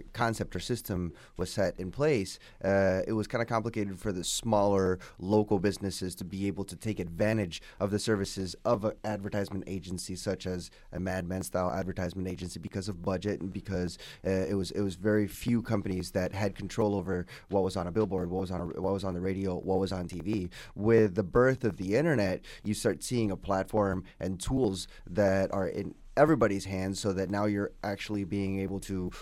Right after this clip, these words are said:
provide these kind of created services for a smaller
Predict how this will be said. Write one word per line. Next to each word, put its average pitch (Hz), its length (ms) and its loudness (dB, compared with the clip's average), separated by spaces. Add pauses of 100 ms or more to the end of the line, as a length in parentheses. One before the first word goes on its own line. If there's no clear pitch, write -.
(120)
provide 113 540 2
these 110 240 0
kind 107 220 0
of 92 80 -4
created 101 440 -2
services 92 720 -2 (300)
for 98 680 4 (180)
a 107 100 0
smaller 110 720 4